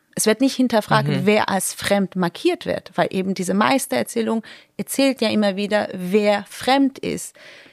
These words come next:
Speaker 1: Juden, Jüdinnen mit tausendsiebenhundert Jahre Geschichte in Europa, wie lange sollen sie Fremde bleiben?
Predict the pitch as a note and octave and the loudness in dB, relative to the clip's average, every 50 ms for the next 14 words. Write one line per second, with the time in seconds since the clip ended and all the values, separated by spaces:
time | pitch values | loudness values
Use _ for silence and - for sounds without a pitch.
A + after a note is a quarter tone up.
0 | _ _ _ _ G3 G#3+ A#3+ A#3 A3+ A3 F#3+ A3 A#3+ A3 A#3+ A3 A3 G#3+ G3 F#3 | _ _ _ _ 2 2 4 4 4 2 2 2 2 2 2 2 2 2 0 -2
1 | - - F#3+ G3 G#3+ G#3 G#3+ G#3 F#3+ G#3+ G#3 G3 G3+ G3 F#3 F3+ F#3+ F#3 F#3+ F#3 | -2 0 2 2 4 4 2 2 2 2 2 2 2 2 0 0 0 0 0 -2
2 | F#3 F#3 - F3+ - A#3 G#3+ - A#3 G#3 G#3 F#3+ F3+ - F#3 F3+ - - F#3 F#3 | -2 -4 -6 -4 -2 -2 -2 0 -2 -2 0 -2 -2 -2 -2 -4 -2 -2 -2 -2
3 | - - E3+ E3 F#3 G3+ G#3 F#3+ F#3+ F3+ F#3 F#3+ F#3+ F#3 F#3 - F#3+ E3 E3+ E3 | -2 -6 -6 -2 0 0 2 2 2 2 2 2 0 0 0 -2 -2 -2 -2 -2
4 | E3 D#3+ D#3 - - - - - A3 A#3+ C4 C4 A3+ F3+ - - - - G1+ G1+ | -2 -2 -4 -8 -10 -12 -4 0 2 2 2 2 0 -2 -2 -2 -2 -2 -4 -6
5 | - G3 - - G3 F#3+ F#3 F#3+ | -8 -10 -8 -8 -8 -10 -10 -14